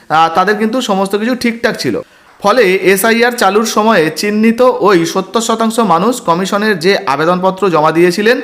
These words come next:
তা নিয়ে আলাদা যাচাই বা প্রমাণ চাইতে হয়নি। আচ্ছা, সেই ভোটারদের নাম দ্রুত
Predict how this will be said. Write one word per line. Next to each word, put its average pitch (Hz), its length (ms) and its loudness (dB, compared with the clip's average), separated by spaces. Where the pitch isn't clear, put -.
তা 208 200 4
নিয়ে 233 340 2
আলাদা 180 460 0
যাচাই 175 420 0
বা 185 160 2
প্রমাণ 175 480 0
চাইতে 175 460 2
হয়নি। 180 360 -2
আচ্ছা, 170 200 0
সেই 214 320 2
ভোটারদের 220 460 0
নাম 226 240 2
দ্রুত 196 300 -2